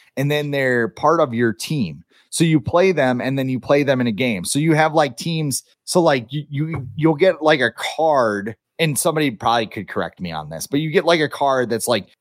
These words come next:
Arizona Cardinals nineteen ninety-one uniform, and you can only use it, like, three times. And then, like,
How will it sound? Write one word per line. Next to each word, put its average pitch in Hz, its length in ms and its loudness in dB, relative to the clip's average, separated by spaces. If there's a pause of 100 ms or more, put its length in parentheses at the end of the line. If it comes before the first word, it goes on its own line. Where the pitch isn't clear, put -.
Arizona 220 500 2
Cardinals 175 560 0
nineteen 190 400 0
ninety-one 175 440 2
uniform, 135 480 0
and 123 100 0
you 120 60 -6
can 170 80 0
only 151 180 2
use 147 200 0
it, 139 60 -8
like, 120 220 0
three 139 220 0
times. 107 480 0
And 117 120 0
then, 117 160 2
like, 113 320 0